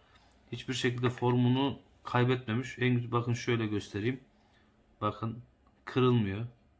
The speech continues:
Normal, su üstüne su çektiği anlamına geliyor. Kendisi yumuşamış, kırılmıyor. Kuru olduğu zaman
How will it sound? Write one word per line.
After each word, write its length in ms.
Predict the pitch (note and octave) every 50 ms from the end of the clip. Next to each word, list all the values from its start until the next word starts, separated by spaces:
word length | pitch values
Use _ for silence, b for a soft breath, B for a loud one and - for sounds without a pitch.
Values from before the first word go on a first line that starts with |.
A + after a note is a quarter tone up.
| _ _ _ _ _ _ _ _ _ _ -
Normal, 380 | G#2+ A2 A2 G#2+ G2+ F#2+ - A#2+
su 240 | B2 - - B2+ A#2+
üstüne 340 | A2+ G#2+ - - A#2+ B2 B2
su 160 | B2 - -
çektiği 340 | - B2 A#2+ - - A#2 A2+
anlamına 320 | A2+ A#2 A#2 A#2 A#2 A2+
geliyor. 280 | G#2+ G#2 G2 G2 F#2+ F#2+
Kendisi 420 | - A2+ G#2 G#2 G2+ - - A#2
yumuşamış, 680 | A2 G#2+ G#2+ G#2+ - A2+ G#2+ G#2+ A#2 A#2+ - - - b b b b b b b b b
kırılmıyor. 440 | - - B2 A#2 A2+ G#2+ G2+ G2 -
Kuru 240 | - - B2 B2+ B2+
olduğu 360 | A#2+ A2 G#2+ G#2+ A2 A#2 A#2
zaman 380 | A2 G#2+ G#2 A2 A2+ B2+ B2+